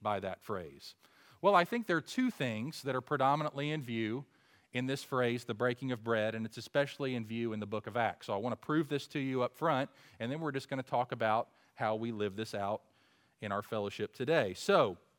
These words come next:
first of all, the term the breaking of bread in verse thirty-two is thought by most scholars to be a reference to the Lord's Supper, or at least a meal in,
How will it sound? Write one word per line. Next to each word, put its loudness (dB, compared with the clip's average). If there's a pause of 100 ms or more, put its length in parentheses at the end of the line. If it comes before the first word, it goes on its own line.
(680)
first 6
of 0
all, 4
the -4
term 2
the 0
breaking 2
of -2
bread 4
in -2
verse 0
thirty-two -2
is -8
thought 4
by 6
most 0
scholars 0 (760)
to 4 (160)
be 4
a 4
reference 4
to -2
the 0
Lord's -2
Supper, 2 (200)
or -2
at -4
least -4
a 0
meal 2 (280)
in, -2